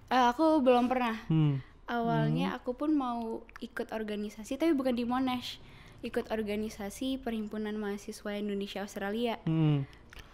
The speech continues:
Speaker 1: Eh, tapi karena corona,
Speaker 2: Iya.
Speaker 1: jadi aku memungki-,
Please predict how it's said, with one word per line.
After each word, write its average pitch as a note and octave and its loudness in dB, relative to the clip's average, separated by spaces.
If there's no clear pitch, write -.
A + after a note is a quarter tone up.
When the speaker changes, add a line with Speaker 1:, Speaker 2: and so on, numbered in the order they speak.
Speaker 1:
Eh, G#3+ -2
tapi G#3+ -4
karena A3 -4
corona, F#3+ -2
Speaker 2:
Iya. B2+ 4
Speaker 1:
jadi C4 2
aku C4+ -6
memungki-, A#3+ -2